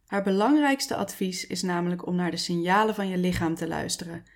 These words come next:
en op een liefdevolle manier verantwoordelijkheid te nemen voor je gezondheid. Wat ik zo waardeer aan Anke is dat zij heel open deelt over haar situatie om zo het taboe rondom ziekte te doorbreken.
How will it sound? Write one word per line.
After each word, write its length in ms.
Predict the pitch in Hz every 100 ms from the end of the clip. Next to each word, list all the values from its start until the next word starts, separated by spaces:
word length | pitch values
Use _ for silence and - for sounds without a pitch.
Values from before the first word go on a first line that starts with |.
| - _
en 120 | - 175
op 120 | 170
een 140 | 175 170
liefdevolle 540 | 233 - 226 208 202
manier 460 | 185 180 180 175 175
verantwoordelijkheid 920 | - 151 160 175 233 247 233 202 202
te 80 | 190
nemen 420 | 190 185 185 180 _
voor 200 | - 185
je 80 | 175
gezondheid. 840 | 180 165 156 160 90 - - - _ _ _ _ _ _ _ _
Wat 160 | 196
ik 100 | 254
zo 180 | - 247
waardeer 460 | 208 180 185 214 240
aan 180 | 190 175
Anke 340 | 170 208 233 240
is 140 | - 190
dat 180 | 185 185
zij 180 | 180
heel 460 | 180 180 226 262 -
open 320 | 208 214 190
deelt 340 | 180 180 180 -
over 240 | 185 180
haar 120 | 175
situatie 840 | 175 175 170 180 185 - 214 220 - - _
om 100 | 180
zo 220 | 175 202
het 140 | 220 -
taboe 480 | 180 160 233 269
rondom 540 | 208 196 202 190 185 -
ziekte 420 | - 240 269 160
te 120 | 151
doorbreken. 760 | 139 160 160 160 - 180 - 180